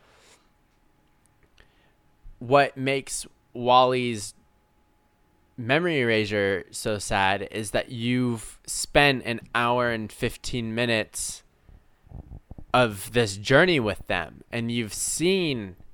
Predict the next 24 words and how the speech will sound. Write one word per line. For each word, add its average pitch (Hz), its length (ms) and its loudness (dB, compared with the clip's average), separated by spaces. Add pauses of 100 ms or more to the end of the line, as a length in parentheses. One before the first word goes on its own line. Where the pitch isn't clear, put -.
how 117 280 2
they've 107 240 -2
come 107 240 -2
together, 95 560 0
and 104 180 -4
you've 120 220 -4
seen 170 520 -2
who 127 200 0
Wally 110 480 2
is. 104 260 0
You 143 240 -4
know 226 220 0
who 190 120 -2
Wally 107 380 2
is. 90 220 -4
Wally 202 340 0
has 170 380 2 (400)
only 170 300 2
the 139 160 4
best 131 400 2
of 131 100 -2
intentions 117 920 -4 (440)
in 147 160 2
him. 107 360 -4